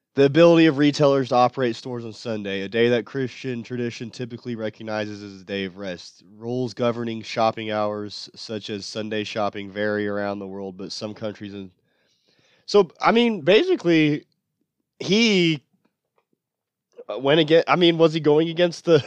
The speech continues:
<laughs> church and state when he cited that? I'm not, I don't know. That's just odd to me. But then, like, let's look at usury. These are ancient examples.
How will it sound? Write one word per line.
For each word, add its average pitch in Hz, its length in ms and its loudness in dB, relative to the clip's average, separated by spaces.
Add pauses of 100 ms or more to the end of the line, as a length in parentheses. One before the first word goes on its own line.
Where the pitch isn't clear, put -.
(120)
<laughs> - 120 -20
church 175 400 0
and 165 160 0
state 139 480 -2
when 175 140 -6
he 170 120 -4
cited 147 520 0
that? 196 280 2 (880)
I'm 143 160 2
not, 175 240 6 (400)
I 127 60 -4
don't 170 200 4
know. 151 160 6
That's 143 180 6
just 160 180 -2
odd 131 260 4
to 131 80 -12
me. 117 140 -4
But 120 200 -4
then, 151 220 4
like, 139 220 2
let's 147 220 -6
look 156 120 -2
at 117 140 -2
usury. 110 720 -10
These 127 240 -4
are 127 160 0
ancient 127 420 -2
examples. 110 720 -8